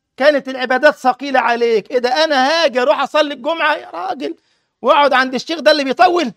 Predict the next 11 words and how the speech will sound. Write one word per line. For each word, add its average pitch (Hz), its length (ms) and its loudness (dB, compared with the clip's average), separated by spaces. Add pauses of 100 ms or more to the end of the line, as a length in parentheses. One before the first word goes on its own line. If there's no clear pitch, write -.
(140)
يا 381 220 -4
راجل، 320 540 -4 (840)
لا، 311 240 2
لا، 269 160 2
لا، 247 160 2
لا، 240 120 2
ثقيلة. 359 640 0 (1300)
الآن 240 600 0 (420)
أنا 240 240 0
مش 233 260 -8
هروح 269 240 0